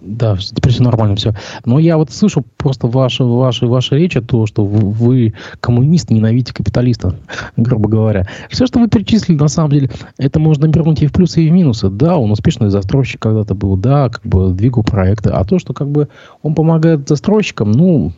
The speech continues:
извините, у нас все-таки, о, город развивается, республика развивается. Должно же что-то строиться. М, разве это плохо?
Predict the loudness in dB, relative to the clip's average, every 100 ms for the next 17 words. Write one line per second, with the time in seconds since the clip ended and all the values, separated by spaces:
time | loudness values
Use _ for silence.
0 | -6 -2 2 2 2 -2 0 0 0 -4
1 | 0 0 2 2 0 2 2 2 2 2
2 | 2 2 0 0 2 2 2 0 -2 0
3 | 0 0 0 0 0 -2 0 2 2 0
4 | -2 -6 -8 -18 -6 -2 2 2 0 0
5 | -2 0 0 0 -2 -6 -12 -16 -12 -10
6 | -8 -8 -4 -2 0 0 0 0 0 0
7 | -2